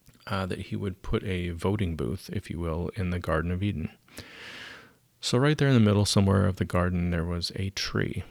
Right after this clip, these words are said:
a giant tree, and this tree was called the Tree of Knowledge of Good and Evil. And, uh, this was basically the portal, uh, through which Satan was allowed to operate, uh, the, the one area where he was able to influence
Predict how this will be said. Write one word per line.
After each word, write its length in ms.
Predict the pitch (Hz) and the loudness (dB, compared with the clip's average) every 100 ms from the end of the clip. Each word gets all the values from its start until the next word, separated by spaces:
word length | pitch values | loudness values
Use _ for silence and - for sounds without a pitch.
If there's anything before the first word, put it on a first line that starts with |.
| - - | -12 -12
a 60 | |
giant 460 | - - 123 107 - | -10 -4 -2 -2 -4
tree, 300 | - - - | -6 -6 -6
and 120 | 64 | -8
this 140 | - | -8
tree 220 | - 110 104 | -4 -2 -2
was 180 | 98 | -2
called 320 | - 92 90 92 | -4 -4 -2 -2
the 80 | |
Tree 380 | 90 - - 120 | -4 -4 -2 0
of 180 | 113 104 | 0 -2
Knowledge 440 | 92 92 95 92 | 0 2 0 -2
of 200 | - 92 | -6 -10
Good 200 | - 90 | -6 -4
and 140 | 87 - | -2 -2
Evil. 460 | 87 85 - 82 - - - - - - - _ - | -4 -4 -6 -6 -10 -18 -20 -20 -20 -20 -20 _ -10
And, 380 | 92 92 87 76 | -8 -4 -4 -4
uh, 160 | 58 - | -4 -4
this 180 | - 123 | -4 -4
was 120 | 117 | -2
basically 420 | - - - 101 | 0 0 0 0
the 120 | 82 | 0
portal, 680 | - - 117 113 87 80 104 - - - | 2 2 4 2 2 2 -2 -6 -18 -8
uh, 240 | 95 82 | -4 -4
through 300 | 92 - 95 | -6 -2 -2
which 320 | 90 87 - - | 0 -2 -2 -2
Satan 300 | 92 85 87 | -2 -2 -4
was 120 | 85 | -4
allowed 400 | 82 82 82 - | -4 -2 -4 -6
to 440 | - 87 85 82 - | -10 -6 -6 -6 -6
operate, 580 | 90 - - - 202 208 - _ _ 240 | -6 -6 -10 -8 -10 -12 -20 _ _ -12
uh, 240 | - 50 - - - | -10 -10 -12 -12 -10
the, 240 | 98 80 | -6 -4
the 140 | 92 | -4
one 300 | 92 101 110 - | -2 2 2 2
area 360 | 104 98 92 | 0 0 0
where 180 | 87 90 | -2 -4
he 160 | - 92 | -2 -4
was 160 | 85 | -2
able 200 | 87 87 | -2 -4
to 120 | 87 - | -6 -4
influence 840 | 101 92 - 87 85 76 - - | -2 -2 -2 -4 -2 -4 -8 -10